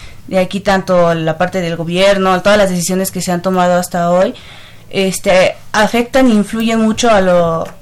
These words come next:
a la, a las personas, ¿no? Bueno, a la persona, lo que ocasiona que se enfoquen más en sus in-, en sus intereses propios, en sus propios <laughs> intereses, perdón, eh, y dejen de lado un poco, eh, que están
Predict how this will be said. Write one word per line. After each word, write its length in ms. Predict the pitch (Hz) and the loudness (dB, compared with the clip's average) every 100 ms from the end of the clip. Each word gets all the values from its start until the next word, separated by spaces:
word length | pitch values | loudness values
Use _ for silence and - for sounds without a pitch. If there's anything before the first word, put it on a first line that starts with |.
| - | -4
a 160 | 190 | 2
la, 220 | 190 185 - | 4 2 0
a 100 | - | 0
las 180 | 208 202 | 2 2
personas, 520 | - 208 220 220 175 | -2 -2 0 0 0
¿no? 140 | 185 196 | 0 0
Bueno, 200 | 190 175 | 0 0
a 40 | |
la 140 | 170 170 | 0 -2
persona, 520 | 180 196 220 220 262 - - - - - - - | -4 0 2 2 0 -6 -18 -20 -20 -20 -20 -10
lo 300 | - 226 208 | -4 0 0
que 100 | 214 | 2
ocasiona 640 | 202 208 208 262 262 262 262 - - - - | 0 2 2 4 4 4 2 -2 -18 -20 -6
que 340 | 226 220 208 | 0 2 2
se 120 | 214 | 2
enfoquen 420 | 214 247 240 262 247 | 0 0 2 2 4
más 220 | 240 247 | 4 2
en 160 | 240 | 0
sus 180 | 220 208 | 0 -2
in-, 300 | 202 196 185 | 0 0 -2
en 100 | 202 | -4
sus 160 | 196 180 - - | -6 -8 -10 -8
intereses 400 | 196 202 202 208 | -4 -2 -2 -4
propios, 400 | - 196 208 - | -4 -4 -4 -6
en 80 | 185 | -8
sus 120 | 180 - - - | -12 -16 -10 -4
propios 240 | 208 240 | -4 -4
<laughs> 20 | |
intereses, 420 | 190 196 185 202 | -4 -6 -4 -6
perdón, 420 | 214 - 180 170 - - - - - - - | -8 -10 -8 -8 -10 -16 -18 -16 -18 -12 -4
eh, 400 | 208 202 196 - | 0 0 -2 -4
y 120 | 233 | 0
dejen 300 | 254 285 311 | 0 2 4
de 100 | 233 | 4
lado 220 | 214 208 | 4 4
un 120 | 220 | 2
poco, 600 | 208 214 202 214 240 - - - | 0 -2 0 0 0 -2 -14 -8
eh, 840 | 208 196 190 185 185 185 180 175 175 - | -2 0 2 0 0 0 0 -2 -6 -6
que 100 | 196 | -4
están 720 | 196 - 214 214 214 208 196 | -4 -2 0 2 0 0 -4